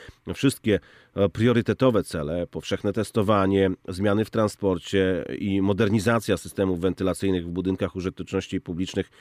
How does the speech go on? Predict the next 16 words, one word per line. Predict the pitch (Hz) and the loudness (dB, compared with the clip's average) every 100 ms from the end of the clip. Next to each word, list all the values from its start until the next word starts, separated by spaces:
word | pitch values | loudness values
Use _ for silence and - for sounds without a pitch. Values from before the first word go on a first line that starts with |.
| - - - | -20 -20 -4
miałyby | 95 98 101 90 87 | 2 4 4 4 0
być, | 90 - | -2 -2
e, | 95 87 82 | -2 -2 -4
osiągnięte. | 95 - 90 82 71 55 - - - - _ - | -6 -4 -4 -2 -6 -8 -16 -20 -20 -20 _ -4
Biden | 101 160 202 | 0 4 4
zapowiedział | 147 156 143 180 175 101 | 2 2 2 2 2 2
również, | 85 82 80 | 0 -4 -2
że | 90 | -4
planuje | 98 95 110 101 | -2 0 2 2
wykorzystać | 104 107 107 104 87 | 0 -2 -2 -2 -2
budżet | 85 127 120 107 - | 0 0 2 0 0
obronny | 123 113 127 135 107 80 | 0 2 6 6 4 2
dla | 71 80 78 76 | -2 -4 -2 0
realizacji | 95 101 98 87 113 104 101 | 2 2 2 0 0 0 -2
zamówień | 85 95 95 95 | 0 0 2 0
specjalnych | - - - 104 107 95 - | -2 -4 -2 0 2 0 -2